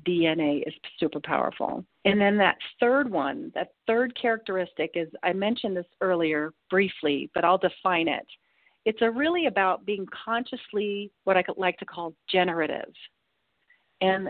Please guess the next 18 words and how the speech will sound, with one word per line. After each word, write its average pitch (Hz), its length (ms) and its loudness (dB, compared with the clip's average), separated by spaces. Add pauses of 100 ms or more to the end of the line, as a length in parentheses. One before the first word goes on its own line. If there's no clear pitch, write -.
(100)
that's - 220 2 (240)
sort 370 220 4
of 330 120 2
like 202 220 0 (100)
being 185 280 -2
innovative, 214 840 -6 (200)
but 180 260 0 (460)
being 320 260 2
more 220 260 0
generative 190 720 0
is 180 200 0 (260)
when 214 300 2
you're 202 240 4
regularly 262 1120 0
innovating 208 1000 -2
and 175 160 -6
enhancing 196 760 -2
your 175 140 -10